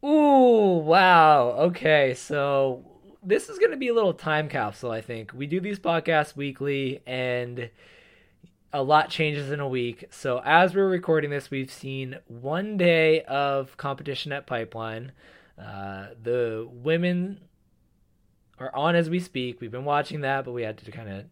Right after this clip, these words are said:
tuck away to get into this. Anyway, this broke. Uh, we, we, we talked about this before. Okay, the, the W S L has a partnership with Apple, specifically with the Apple Watches, right? And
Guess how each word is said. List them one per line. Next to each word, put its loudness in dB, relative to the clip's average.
tuck -8
away 0
to -4
get -6
into -10
this. -6
Anyway, 0
this -2
broke. 2
Uh, -4
we, -2
we, -10
we -10
talked -2
about -4
this -2
before. -4
Okay, -2
the, -2
the -10
W 0
S -4
L 2
has 0
a -8
partnership -4
with -14
Apple, -6
specifically -8
with -6
the -6
Apple -2
Watches, -8
right? -2
And -2